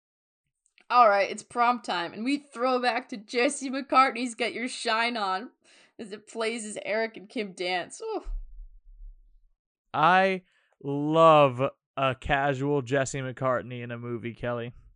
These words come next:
Speaker 1: Really makes you happy.
Speaker 2: Yeah, the music is almost enough to distract from the terrible dancing animations.
Speaker 1: Yeah. <laughs> Meanwhile,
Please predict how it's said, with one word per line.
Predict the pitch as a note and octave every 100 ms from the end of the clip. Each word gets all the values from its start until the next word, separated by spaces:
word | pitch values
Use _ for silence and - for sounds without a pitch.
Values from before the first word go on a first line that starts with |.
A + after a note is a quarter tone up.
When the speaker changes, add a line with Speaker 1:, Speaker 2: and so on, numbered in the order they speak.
| _ _ -
Speaker 1:
Really | - G3 F3+ D#3+
makes | C#3 -
you | -
happy. | - - - A3 _ _ _ _ -
Speaker 2:
Yeah, | C#3+ C#3+ B2+
the | B2+ C#3
music | D3+ F3 F#3 F3+ D#3+
is | C#3+ C3 -
almost | D3 D#3 E3 D3+ D#3
enough | D3 D3+
to | -
distract | C#3 B2+ - C#3 C#3
from | - C#3+
the | B2
terrible | - - D3 D3 C#3 B2
dancing | C3 C3+ - B2+
animations. | B2 A#2+ A#2+ A#2 - B2+ A#2+ - - _ _ _ _
Speaker 1:
Yeah. | G#3+ F#3+ F#3 F#3 F3+ F3 F3+ F#3+ G#3+ -
<laughs> | A#3+ _ B3+ - _ _ _ G#3+
Meanwhile, | D4+ D#4+ B3 A#3+ A#3+